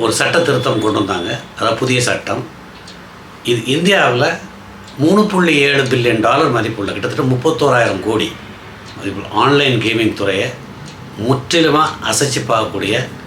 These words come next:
மிகப்பெரிய திட்டம். ட்ரீம் பதினொன்னு, வின்சோ,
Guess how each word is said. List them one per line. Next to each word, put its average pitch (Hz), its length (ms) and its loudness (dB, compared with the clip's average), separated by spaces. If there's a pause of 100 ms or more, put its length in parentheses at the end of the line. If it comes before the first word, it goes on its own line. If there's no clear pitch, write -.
(180)
மிகப்பெரிய 113 420 0 (140)
திட்டம். - 280 -10 (960)
ட்ரீம் 127 340 2
பதினொன்னு, 123 440 2 (160)
வின்சோ, 123 340 4